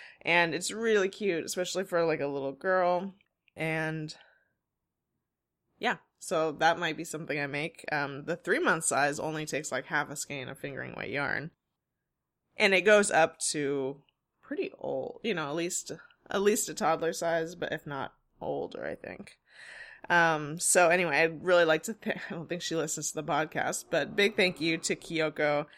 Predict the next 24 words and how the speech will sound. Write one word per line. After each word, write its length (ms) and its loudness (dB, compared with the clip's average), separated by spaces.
um, 460 -4
who's 180 0
Missus 300 -2
T 220 -6
Knits 300 -2
on 140 -4
Ravelry. 580 -2
Sh-, 140 -6
I've, 280 -2
you 120 -8
can 140 -6
find 220 0
her 60 -2
in 80 -6
the 60 -10
forums 400 -6
quite 220 -2
often, 260 -4
just 140 -2
answering 380 -10
people's 320 -12
questions. 540 -4
And, 500 0
um, 580 -8